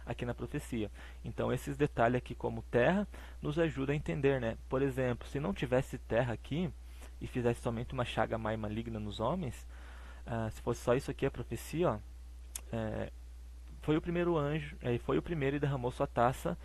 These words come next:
e fez-se chaga má e maligna nos homens." Se fosse só isso, nós podíamos crer aqui, né, que foi sim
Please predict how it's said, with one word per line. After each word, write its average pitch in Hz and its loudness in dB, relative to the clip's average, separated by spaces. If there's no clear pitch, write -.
e 180 -2
fez-se 147 2
chaga 135 2
má 123 2
e 123 0
maligna 120 0
nos 143 -4
homens." 107 0
Se - -8
fosse - 2
só 190 6
isso, 156 4
nós 151 -2
podíamos 139 -2
crer 127 2
aqui, 147 -2
né, 147 -2
que - -12
foi 127 0
sim 131 -4